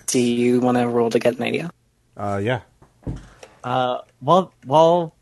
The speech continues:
Speaker 3: uh, the agent's doing that,
Speaker 1: Mm-hmm.
Speaker 3: you said the Guardian's back with us, right?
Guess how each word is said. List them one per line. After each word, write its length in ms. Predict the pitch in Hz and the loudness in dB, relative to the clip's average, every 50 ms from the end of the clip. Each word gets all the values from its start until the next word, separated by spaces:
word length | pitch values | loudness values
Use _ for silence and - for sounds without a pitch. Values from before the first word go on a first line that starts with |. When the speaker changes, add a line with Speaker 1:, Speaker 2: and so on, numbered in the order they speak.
| _ _ _ _ _ _ - | _ _ _ _ _ _ -6
Speaker 3:
uh, 320 | 123 127 127 123 123 123 | -2 -2 0 0 0 -2
the 220 | 104 - 180 214 139 | -4 -6 -4 -2 -2
agent's 280 | 127 - 139 127 - | -2 -2 -6 -6 -6
doing 280 | - 156 143 139 135 127 | -2 -2 0 0 0 -2
that, 300 | 113 110 113 135 - - _ _ _ _ _ _ | -2 -2 -2 -4 -6 -8 _ _ _ _ _ _
Speaker 1:
Mm-hmm. 340 | 160 143 - 143 143 135 143 | 2 2 4 6 6 6 6
Speaker 3:
you 80 | 208 294 | 4 2
said 140 | - 254 190 | 0 -2 -2
the 60 | 165 | 0
Guardian's 380 | 180 185 175 156 139 123 107 | 2 4 4 4 2 0 -2
back 220 | - 127 117 - - | -2 -2 -2 -2 -4
with 140 | 123 113 - | -6 -6 -6
us, 180 | 110 104 - - | -8 -6 -4 -2
right? 320 | 127 113 123 160 - | -2 0 0 -2 -4